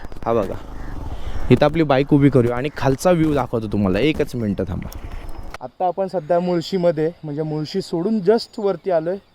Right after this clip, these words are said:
कामिनी घाटाला सुरुवात झालेली आहे आणि आपल्या चेहऱ्यावरती, म्हणजे बॉडीवरती पूर्णपणे असं कवळं कवळं ऊन पडलंय, कारण की आपल्याला सूर्यदेवानी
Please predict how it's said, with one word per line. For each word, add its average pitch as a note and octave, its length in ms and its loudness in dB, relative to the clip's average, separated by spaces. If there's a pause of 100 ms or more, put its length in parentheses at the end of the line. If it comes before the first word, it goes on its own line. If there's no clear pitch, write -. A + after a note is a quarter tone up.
(120)
कामिनी D#3 320 -6
घाटाला E3 340 -2
सुरुवात D#3+ 380 0
झालेली D3 400 -4
आहे F3 80 -6 (520)
आणि C3+ 400 -8 (220)
आपल्या C#3 300 -10
चेहऱ्यावरती, C3+ 500 -4
म्हणजे C3+ 220 -6
बॉडीवरती C#3+ 580 -4
पूर्णपणे E3 520 -8
असं E3 160 -10 (120)
कवळं D3 220 -8
कवळं D#3+ 240 -6
ऊन D#3 280 -4
पडलंय, C#3+ 380 -8 (420)
कारण C#3+ 160 -10
की F3 80 -4
आपल्याला F#3+ 320 -2
सूर्यदेवानी G3 680 2